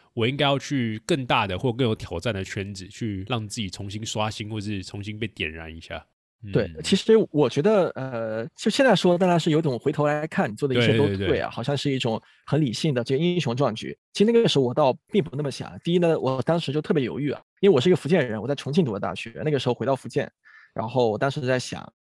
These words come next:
Speaker 2: 到底未来应该，应，应该何去何从啊？然后北京肯定不是一个最优的选择，因为都知道啊，北京的这个物价很高，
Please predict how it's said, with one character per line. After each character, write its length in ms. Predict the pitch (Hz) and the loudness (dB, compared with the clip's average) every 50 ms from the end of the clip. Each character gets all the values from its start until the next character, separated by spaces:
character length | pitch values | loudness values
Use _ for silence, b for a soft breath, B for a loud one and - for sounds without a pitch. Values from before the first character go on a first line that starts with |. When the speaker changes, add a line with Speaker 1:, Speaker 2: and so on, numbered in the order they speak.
| _ _ - | _ _ -4
Speaker 2:
到 80 | 135 | -2
底 200 | 127 113 90 85 | -2 -2 -4 -2
未 120 | - 131 117 | 0 0 0
来 120 | 104 107 | 0 -2
应 60 | 113 | -2
该， 280 | 117 123 120 117 120 120 | -2 0 0 0 0 -2
应， 180 | - - 131 120 | -2 -4 -6 -6
应 160 | 135 127 123 123 | -6 -6 -2 0
该 280 | 135 131 127 127 120 | 0 2 2 0 0
何 140 | 120 - 123 | -2 -2 -4
去 140 | 123 - 143 | -2 0 0
何 120 | - 139 | 0 0
从 240 | 147 - - 104 110 | -2 -2 -4 -6 -4
啊？ 160 | 135 151 - - b b b b b b | -4 -4 -6 -8 b b b b b b
然 140 | - 117 | -6 -4
后 500 | 117 143 143 139 139 135 131 127 123 123 - 143 151 _ - | 0 2 2 4 4 4 4 4 2 0 -2 -6 -14 _ -2
北 100 | 139 131 | -2 0
京 140 | - 220 220 | 0 0 0
肯 160 | - 170 170 | 2 4 4
定 100 | 196 190 | 4 4
不 80 | 190 | 2
是 140 | 180 - 196 | 0 -2 -2
一 60 | 180 | 0
个 100 | 165 180 | 0 0
最 160 | 165 - 220 185 | 0 2 2 2
优 160 | 202 226 233 | 2 4 2
的 60 | 208 | 2
选 180 | - - 98 95 | 0 -2 -10 -12
择， 200 | - 95 87 113 | -12 -12 -6 -4
因 100 | 135 143 | 0 2
为 260 | 143 139 135 127 127 - _ _ - | 2 2 2 2 0 -4 _ _ 0
都 100 | 151 151 | 0 0
知 100 | 147 147 | 0 0
道 100 | 151 165 | 0 2
啊， 140 | 131 101 104 | 0 0 -2
北 120 | - - | -6 -8
京 120 | - - 131 | -6 -4 0
的 300 | 127 113 110 107 101 - B B B B | 0 0 0 0 -2 -6 B B B B
这 100 | - 120 | -4 -2
个 80 | 117 120 | -2 0
物 100 | 151 143 | 0 2
价 140 | 131 120 113 | 2 0 0
很 160 | 104 98 107 | -2 -6 -2
高， 180 | 123 120 123 | 2 2 2